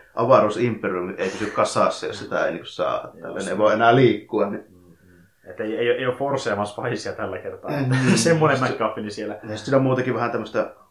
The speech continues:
Speaker 1: no, skifissä monesti tietysti on, niin tässä se niinku päähahmo, elikkä tämmösen niinku Atreides-suvun niinku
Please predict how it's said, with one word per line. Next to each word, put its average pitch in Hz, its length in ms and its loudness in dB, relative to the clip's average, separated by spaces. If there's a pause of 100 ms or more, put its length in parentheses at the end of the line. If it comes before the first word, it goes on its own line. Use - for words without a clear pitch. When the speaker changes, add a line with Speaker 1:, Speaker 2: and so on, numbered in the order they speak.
(420)
Speaker 1:
no, 98 200 -10
skifissä 104 500 -10
monesti 92 280 -12
tietysti - 340 -16
on, 85 280 -10
niin - 180 -18 (680)
tässä - 240 -16
se 90 80 -12
niinku 92 280 -18
päähahmo, 87 680 -4
elikkä 98 200 -14
tämmösen 92 280 -14
niinku - 280 -16 (180)
Atreides-suvun 90 1300 -8
niinku 90 400 -16